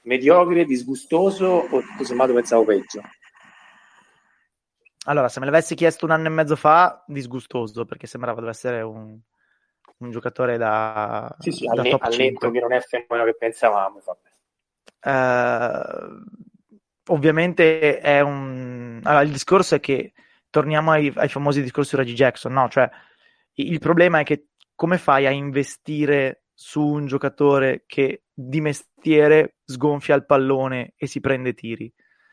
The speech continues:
Speaker 2: Perché poi questo lui fa, eh, visione di gioco non tantissima, eh, andare al ferro è prestissimo, perché sappiamo, insomma, che andare al ferro e capire i tempi, gli angoli, gli aiuti difensivi,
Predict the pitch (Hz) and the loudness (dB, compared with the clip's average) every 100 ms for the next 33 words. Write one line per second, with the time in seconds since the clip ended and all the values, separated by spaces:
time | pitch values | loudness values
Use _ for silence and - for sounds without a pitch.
0 | _ _ _ _ - 156 160 202 165 165 | _ _ _ _ 0 0 4 2 4 2
1 | 139 - 135 127 - 123 110 - 131 113 | 2 2 0 0 2 4 4 -2 -4 -4
2 | 110 113 135 139 156 151 139 160 151 143 | -4 -4 -4 -4 -2 0 2 2 2 -2
3 | 156 147 175 165 185 170 - 196 202 202 | -4 0 0 0 -6 -8 -4 2 4 4
4 | 202 _ 135 120 113 110 110 107 107 123 | 0 _ -8 -4 -4 -4 -4 -4 -6 -8
5 | 120 _ _ _ _ _ _ _ _ _ | -14 _ _ _ _ _ _ _ _ _
6 | _ _ - 143 143 156 147 - 160 135 | _ _ -8 0 2 2 2 4 4 6
7 | 143 131 127 127 123 143 - - 139 - | 4 4 4 2 2 -4 -6 -12 -12 -10
8 | 117 113 117 113 - 120 110 120 113 113 | -8 -8 -8 -12 -10 -12 -10 -10 -10 -8
9 | 113 113 - 123 127 123 - 135 - 123 | -6 -6 -4 -2 0 -2 -2 -6 -6 -6
10 | 123 127 123 135 127 120 127 120 120 123 | -2 -2 -2 -4 -4 -4 -4 0 -2 -2
11 | 123 120 117 117 117 - 120 113 120 - | -4 -4 -4 -4 -4 -6 -8 -6 -8 -6
12 | 123 120 117 | -4 -2 -4